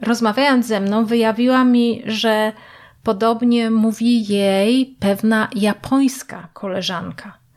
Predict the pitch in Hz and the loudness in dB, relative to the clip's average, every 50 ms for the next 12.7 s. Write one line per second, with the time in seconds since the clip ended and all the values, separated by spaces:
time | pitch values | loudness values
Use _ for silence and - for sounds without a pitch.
0 | _ _ _ _ _ _ _ _ _ _ _ - 247 269 254 262 - 220 202 196 | _ _ _ _ _ _ _ _ _ _ _ 0 0 0 0 0 -4 -4 -4 -2
1 | 214 254 262 - - - - - - - - _ _ - - - 233 226 - 269 | -4 -4 -6 -8 -20 -20 -20 -20 -20 -20 -20 _ _ -16 -6 -4 -4 -2 0 -2
2 | 247 226 254 262 262 254 247 240 240 240 233 240 - 220 233 233 233 - 262 247 | -2 0 0 0 2 2 2 2 2 2 0 -2 0 0 0 0 0 0 -2 -2
3 | 247 - 240 233 - - - 208 196 190 - - - 185 180 180 - 180 190 226 | -2 -2 -4 -4 -4 -4 -2 -2 -2 -2 -4 -10 -4 -2 -2 -2 -2 -2 -2 -2
4 | 220 226 226 220 220 226 - - - - 202 208 214 208 196 202 202 196 - - | 0 2 2 2 2 0 -2 -6 -6 -2 0 0 2 2 2 2 2 0 0 -2
5 | - 202 214 220 220 - 226 214 - 196 185 - 196 196 202 277 302 294 277 - | -2 0 0 0 0 -2 -4 -4 -4 -4 -4 -4 -4 -2 0 0 0 -2 0 0
6 | 269 254 247 233 240 - 202 185 185 175 - 220 247 240 247 - 247 233 - - | 2 2 2 0 -2 -4 -6 -6 -6 -4 -2 0 0 0 0 0 -2 -2 0 0
7 | 214 214 220 214 214 226 233 220 226 208 - - 220 233 226 226 - - 208 208 | -2 0 0 0 2 0 0 0 -2 -6 -6 -4 -2 0 0 -2 0 0 0 0
8 | 214 214 208 214 - 214 190 190 - - - 202 180 - 180 175 - 120 - - | 0 -2 -2 -2 -2 -2 -2 -2 -4 -6 -6 -6 -4 -4 -4 -4 -4 -6 -6 -6
9 | - - - _ _ - - - _ - - - _ _ - - - - - - | -8 -12 -14 _ _ -20 -20 -20 _ -20 -20 -20 _ _ -20 -20 -20 -20 -20 -20
10 | - - - - - - - _ _ _ _ _ - 233 262 330 370 - 370 349 | -20 -20 -20 -20 -20 -20 -20 _ _ _ _ _ -2 -2 -2 -2 -2 -2 -4 -4
11 | 339 - 262 247 240 - - _ - - 240 240 220 208 208 208 - - - - | 0 0 0 0 0 -4 -8 _ -6 -6 -4 -2 -2 -2 -2 -2 -6 -6 -8 -8
12 | - 208 190 196 185 175 190 180 185 - - - 180 | -8 -8 -6 -6 -4 -4 -4 -4 -4 -4 -6 -6 -8